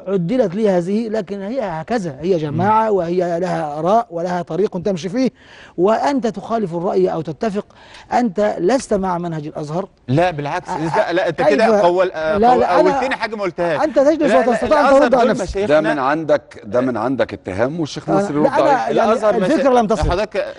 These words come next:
Speaker 1: أنا أريد أن أقول لك
Speaker 2: الأزهر
Speaker 1: أن
Speaker 2: مشايخنا، الأزهر ع-، علمائهم
Speaker 1: يا،
Speaker 2: نحترمهم
Speaker 1: يا فضيلة
Speaker 2: جميعًا
Speaker 1: الشيخ ناصر،
Speaker 2: ونجلهم.
Speaker 1: أكمل،
Speaker 2: الأز-،
Speaker 1: أكمل. أنا عايز
Speaker 2: الأ-،
Speaker 1: أكمل
Speaker 2: ما لا،
Speaker 1: وهسمعك.
Speaker 2: حضرتك ال-
Speaker 3: خلاص الر-، أنت أعربت عن احترامك ليهم و-، و-، ور-، ورفضت
Speaker 2: و-،
Speaker 3: هذا الاتهام.
Speaker 2: والاختلاف في الرأي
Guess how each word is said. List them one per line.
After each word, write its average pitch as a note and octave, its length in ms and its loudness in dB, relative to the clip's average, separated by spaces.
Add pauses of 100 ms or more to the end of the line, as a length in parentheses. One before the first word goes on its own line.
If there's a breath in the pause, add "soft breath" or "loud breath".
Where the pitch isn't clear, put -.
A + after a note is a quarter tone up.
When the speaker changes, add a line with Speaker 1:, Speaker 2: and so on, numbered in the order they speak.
(180)
Speaker 1:
أنا B3+ 220 2
أريد B3 180 4
أن A#3+ 100 2
أقول A3+ 240 2
لك A3 140 2
Speaker 2:
الأزهر A3 180 2
Speaker 1:
أن - 80 2
Speaker 2:
مشايخنا، A3 520 -2 (400 loud breath)
الأزهر E3+ 600 -2
ع-، D3 560 0
علمائهم E3+ 720 0
Speaker 1:
يا، D#3+ 60 -4
Speaker 2:
نحترمهم G#3+ 480 4
Speaker 1:
يا A#3 80 4
فضيلة - 140 4
Speaker 2:
جميعًا G3+ 280 2
Speaker 1:
الشيخ F#3+ 160 0
ناصر، A3+ 300 0
Speaker 2:
ونجلهم. G3+ 380 -2
Speaker 1:
أكمل، B3+ 380 0
Speaker 2:
الأز-، - 60 -2
Speaker 1:
أكمل. G#3+ 340 0
أنا A3 160 -6
عايز A#3+ 140 0
Speaker 2:
الأ-، - 40 0
Speaker 1:
أكمل - 160 2
Speaker 2:
ما A#3+ 40 2
لا، A3+ 80 -2
Speaker 1:
وهسمعك. A3 460 2
Speaker 2:
حضرتك G#3 400 -4
ال- F#3 180 0
Speaker 3:
خلاص D#3 240 2
الر-، C3+ 200 -2
أنت E3+ 180 -2
أعربت C#3+ 420 4
عن A#2 140 2
احترامك C3+ 480 0
ليهم C#3 300 -2
و-، B2 60 0
و-، G#2+ 340 4
ور-، G2+ 260 2
ورفضت G#2+ 500 0
Speaker 2:
و-، - 20 2
Speaker 3:
هذا E3 180 2
الاتهام. G3 220 -2
Speaker 2:
والاختلاف G3+ 440 0
في A3 60 -2
الرأي A3 160 2